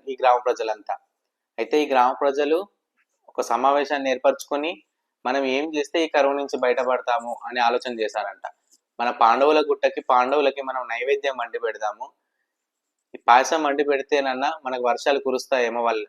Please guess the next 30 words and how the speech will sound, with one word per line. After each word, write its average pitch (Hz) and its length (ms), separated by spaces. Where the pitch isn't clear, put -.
వాళ్ళ 113 200
కరుణ 120 360
వల్ల 123 360
అని 135 120
ఆలోచన 131 360
చేసి 107 480
ఆ - 40
పాండవుల 143 500
వంశస్థులైన 127 600
ముదిరాజులను, 120 760
"మీరు 123 240
మాత్రమే 143 500
ఈ, 127 180
ఈ 120 180
గుట్ట 123 240
పైనకి 131 380
వెళ్ళి 117 360
ఈ 117 40
పాయసం 123 540
వండి 123 400
ఆ 113 40
పాండవులకి 123 760
నైవేద్యం 120 400
సమర్పించండి, 117 920
చూద్దాము 139 360
మనకేమైనా 127 440
వర్షాలు 120 380
పడతాయేమో" 113 600
అని 131 300
అనుకున్నారంట. 107 680